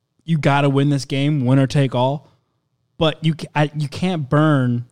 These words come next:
your, your three starting rotation guys in that game. And then if you win,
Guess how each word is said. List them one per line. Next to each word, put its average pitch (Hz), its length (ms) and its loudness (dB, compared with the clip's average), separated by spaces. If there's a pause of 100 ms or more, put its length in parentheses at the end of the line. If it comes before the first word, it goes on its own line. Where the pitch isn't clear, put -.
(120)
your, 139 160 0
your 135 180 -2
three 143 400 0
starting 127 340 -4
rotation 135 440 -2
guys 120 280 -4
in 123 220 -4
that 127 240 -2
game. 127 460 -2
And 135 120 -2
then 131 200 -2
if 131 160 -8
you 147 140 -2
win, 131 560 -4